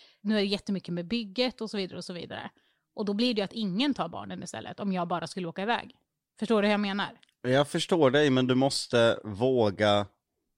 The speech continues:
Speaker 2: sätta lite krav. För jag har inga problem med det. Men det känns ibland som att du vill ta på dig saker.
Speaker 1: Ja, så är det också. Jag har ju ett kontrollbehov som vi behöver verkligen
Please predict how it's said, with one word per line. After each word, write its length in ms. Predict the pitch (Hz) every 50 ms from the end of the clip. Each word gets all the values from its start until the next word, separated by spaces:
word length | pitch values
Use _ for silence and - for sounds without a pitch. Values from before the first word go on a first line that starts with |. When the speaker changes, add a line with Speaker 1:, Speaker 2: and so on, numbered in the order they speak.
| _ -
Speaker 2:
sätta 340 | - - 135 120 - 117 110
lite 220 | 110 104 - 117
krav. 500 | - 131 151 135 104 85 73 90 104 110 - _ _ _ _ - 113 -
För 320 | _ - - 113 113 110 107
jag 180 | 104 110 110
har 280 | 104 120 131 139 151 147
inga 220 | 135 110 101 95
problem 440 | - - 98 95 85 92 90 85 87
med 160 | 90 82 80
det. 220 | 80 90 76 55 - _ _ _ _ _ _ _ _ _ -
Men 120 | 107 107
det 120 | 101 113 107
känns 380 | - 123 113 107 107 - -
ibland 380 | 110 95 101 104 101 101 98 92
som 220 | - 101 95 98
att 120 | 98 95 - _ _ _ _ _ _
du 120 | - 110
vill 360 | 98 87 127 127 113 117 101 -
ta 160 | - - 107
på 200 | - 104 90 82
dig 160 | 85 92 90
saker. 560 | - - 67 - - - - 87 80 78 - - _ _ _ _ _ _ _ _ _ _
Speaker 1:
Ja, 180 | - 226 240 240
så 180 | - - 277 240
är 60 | 208
det 80 | 202
också. 200 | 226 - - 226
Jag 60 | 208 190
har 80 | 196
ju 100 | 202 208
ett 100 | 202 -
kontrollbehov 720 | - - 220 202 - 214 202 180 170 175 180 214 202 190
som 300 | 175 - 190 180 180 185
vi 120 | 180 180 175
behöver 340 | 180 180 175 180 180 180
verkligen 600 | 175 185 180 170 - - 202 202 190 190 185 156